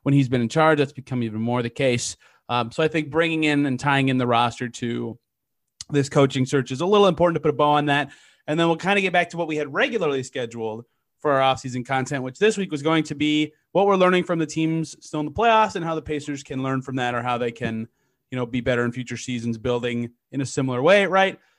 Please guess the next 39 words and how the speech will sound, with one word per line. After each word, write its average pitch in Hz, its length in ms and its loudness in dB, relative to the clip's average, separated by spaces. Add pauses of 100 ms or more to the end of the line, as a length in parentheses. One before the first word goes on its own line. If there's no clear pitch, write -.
(160)
Uh, 139 120 2
we 135 60 -2
did 139 180 -2
this 135 220 -2
last 147 380 0
year. 143 100 4
We'll 135 100 0
probably 143 280 0
do 127 140 -6
it 120 120 -8
again, 113 300 -10
maybe 113 220 -10
even 113 140 -10
in 113 120 -6
the 107 60 -10
finals. 110 380 -8
But, 110 180 -8 (180)
you 139 80 -4
know, 131 60 -4
the 127 100 -10
Suns 147 300 -2
just 139 240 -4 (140)
punched 139 260 -2
their 139 100 -2
ticket 135 280 -4
to 123 60 -12
the 120 60 -8
conference 123 320 -4
finals 123 260 -4
a 117 60 -14
few 120 160 -10
minutes 143 200 -2
ago, 139 220 0
so 110 320 -6 (460)
perfect 180 260 -2
time 190 200 2
to 170 40 4
do 185 140 6
it. 233 120 0